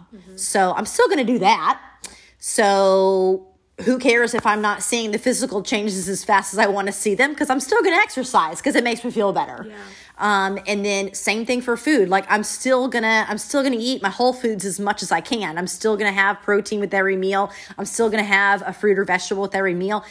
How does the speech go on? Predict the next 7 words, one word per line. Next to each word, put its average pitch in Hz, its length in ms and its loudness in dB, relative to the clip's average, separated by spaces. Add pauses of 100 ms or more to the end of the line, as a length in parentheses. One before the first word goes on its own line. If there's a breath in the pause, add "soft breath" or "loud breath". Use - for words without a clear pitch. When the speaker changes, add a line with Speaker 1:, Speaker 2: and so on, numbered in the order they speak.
(320 loud breath)
Speaker 2:
because 247 1080 0 (420 loud breath)
it 214 260 2
makes 202 560 0
me 175 120 -8
feel 320 280 2
better. - 420 -2 (180)
Um, 180 480 -2